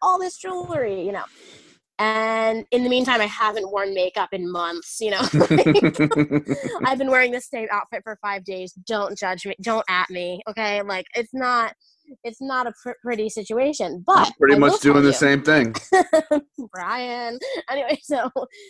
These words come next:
Speaker 1: I go through my jewelry, and I just, I rediscovered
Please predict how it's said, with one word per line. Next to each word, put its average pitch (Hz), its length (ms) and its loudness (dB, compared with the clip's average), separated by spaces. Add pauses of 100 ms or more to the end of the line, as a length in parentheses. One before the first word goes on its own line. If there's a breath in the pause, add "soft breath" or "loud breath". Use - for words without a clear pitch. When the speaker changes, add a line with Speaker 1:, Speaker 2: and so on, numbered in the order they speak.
(260 loud breath)
Speaker 1:
I 220 480 -2 (260)
go 330 160 -2
through 359 140 -6
my 277 160 -6
jewelry, 180 500 -8 (380)
and 240 140 2
I 247 160 0 (320)
just, - 380 -8
I 240 100 2 (200)
rediscovered 277 1080 -2